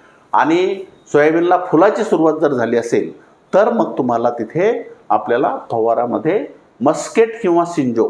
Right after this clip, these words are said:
हे सुद्धा अळीनाशक आहे. मस्केट किंवा म-, मस्केट तीस मिली किंवा सिंजो सात मिली किंवा इमान दहा ग्रॅम हे आपण साधारणतः फुलाला सुरुवात झाल्यानंतर हे अळीनाशक वापरू शकता.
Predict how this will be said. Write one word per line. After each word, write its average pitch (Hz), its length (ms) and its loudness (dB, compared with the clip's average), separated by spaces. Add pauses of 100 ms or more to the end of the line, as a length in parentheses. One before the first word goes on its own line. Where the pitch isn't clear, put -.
(140)
हे 156 180 -2
सुद्धा 147 400 0
अळीनाशक 113 600 -2
आहे. 85 160 -4 (540)
मस्केट 175 580 -2 (1000)
किंवा 165 420 4
म-, 143 300 -2
मस्केट 165 500 -2
तीस 202 240 -2
मिली 185 200 0
किंवा 165 280 -2
सिंजो 151 340 0
सात 147 300 -2
मिली 127 300 0 (420)
किंवा 180 200 2
इमान 120 400 0
दहा 107 200 -2
ग्रॅम 87 260 -2 (420)
हे 120 120 0
आपण 117 320 -2 (580)
साधारणतः 113 640 0
फुलाला 156 360 2
सुरुवात 143 320 0
झाल्यानंतर 104 580 -2 (120)
हे 135 80 2
अळीनाशक 147 600 0
वापरू 160 240 0
शकता. 175 360 -2